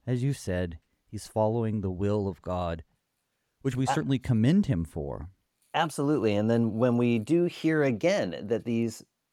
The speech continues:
Speaker 2: uh, folks, um, I was trying to remember in there, uh, all of the things that he took, the gold and the silver and the large quantities of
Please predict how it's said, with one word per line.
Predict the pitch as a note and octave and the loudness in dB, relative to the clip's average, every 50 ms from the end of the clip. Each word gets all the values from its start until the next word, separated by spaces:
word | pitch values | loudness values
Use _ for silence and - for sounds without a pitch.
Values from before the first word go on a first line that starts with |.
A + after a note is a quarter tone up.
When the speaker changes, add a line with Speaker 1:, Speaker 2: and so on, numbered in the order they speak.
| _ _ | _ _
Speaker 2:
uh, | G#2 F#2 D2+ - - - | -14 -12 -12 -16 -18 -20
folks, | - - - - C3 B2+ B2 - - - - - - - - _ _ _ _ _ _ _ _ _ _ - | -20 -6 0 2 2 2 2 -2 -8 -16 -16 -16 -20 -20 -20 _ _ _ _ _ _ _ _ _ _ -12
um, | G2 F2+ F2 E2 E2+ E2 - | -8 -8 -8 -8 -10 -12 -12
I | - F2+ | -12 -12
was | F#2+ F#2 | -12 -12
trying | - - A#2+ G2+ F#2+ | -8 -6 -4 -4 -2
to | F#2 | -2
remember | F2+ F#2 F2+ F2 F2+ F#2 F2+ F#2 F#2 F#2 F2 F2 - - _ | -2 -2 -2 -2 -2 -2 0 0 0 0 0 -2 -6 -8 _
in | G#2 G2+ G2 F#2+ | -8 -6 -4 -4
there, | F#2+ F#2+ F#2 F#2 F#2 F#2 F2+ F2+ - | -4 -2 -2 -2 -2 -2 -2 -2 -2
uh, | E2+ F2+ E2+ - - _ | -2 -2 -2 -4 -4 _
all | A2+ C#3 E3 F3+ F#3 | 0 2 2 2 2
of | D#3+ | 2
the | D3 C3+ | 0 -4
things | A#2 - - C3 B2+ B2+ A#2 | -4 -2 -2 -2 -2 -2 0
that | - A#2 G2 - | 0 0 0 0
he | - - - - A2 G#2 F2+ - | -4 -10 -8 -6 -6 -6 -6 -8
took, | - - - B2 G2 E2 D2 - _ | -16 -8 -4 -2 -2 -2 -4 -8 _
the | - F2+ F2 | -4 -4 -4
gold | E2+ E2 - G#2+ G#2+ A#2 A#2+ A#2 A#2 A2+ - - - | -4 -4 -2 0 2 4 4 4 2 0 -2 -4 -6
and | - G2+ G2 F#2+ F2+ F2+ | -4 -6 -4 -4 -4 -4
the | F2 E2+ E2+ E2 | -4 -4 -6 -6
silver | - - - - A#2+ A#2 A2+ A2+ G2 A2+ A2+ A2 A2 | -10 -12 -6 0 2 2 4 2 2 2 2 2 2
and | - - F#2 F2 | 0 -2 -6 -6
the | F2 | -6
large | E2+ D#2 G2+ G2+ G#2+ G#2+ F#2 - _ | -4 -2 -2 0 0 -2 -4 -8 _
quantities | - - A2+ A2+ A#2+ B2 A#2+ - A#2+ - - - A2 G#2+ G#2+ G#2+ G2+ - | -10 -6 -4 -4 -4 -4 -6 -8 -12 -10 -6 -6 -4 -2 -4 -4 -6 -10
of | - - F2+ F2+ D2 _ | -8 -8 -8 -8 -8 _